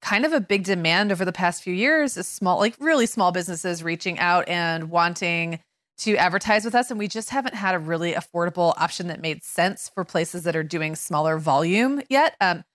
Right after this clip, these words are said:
but we are planning to change that. So keep an eye out because we're gonna be putting out,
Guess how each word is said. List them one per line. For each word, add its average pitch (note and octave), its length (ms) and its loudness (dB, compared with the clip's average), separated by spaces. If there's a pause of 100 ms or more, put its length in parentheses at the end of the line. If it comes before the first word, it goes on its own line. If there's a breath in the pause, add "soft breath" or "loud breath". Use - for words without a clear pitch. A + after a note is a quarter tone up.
(120)
but F#3+ 80 -2
we F#3 120 2
are E3+ 60 4
planning F3+ 260 -2
to F#3+ 100 -8
change F#3 280 -2
that. - 200 0
So G3 80 0
keep G#3+ 280 -2
an B3 80 2
eye F#3+ 220 4
out F3+ 120 4
because E3 260 -6
we're F3 100 -6
gonna E3+ 140 -2
be E3 120 -2
putting E3+ 360 -4
out, D#3+ 320 2